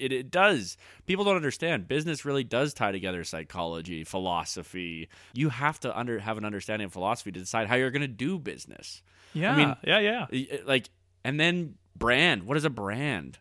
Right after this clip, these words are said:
Speaker 1: A brand is an idea. You're creating an idea essentially from nothing,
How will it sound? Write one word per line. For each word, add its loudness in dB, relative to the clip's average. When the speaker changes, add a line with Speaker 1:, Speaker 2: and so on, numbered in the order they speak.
Speaker 1:
A 0
brand 2
is 2
an 0
idea. 0
You're 4
creating 2
an 2
idea 4
essentially 0
from -6
nothing, -2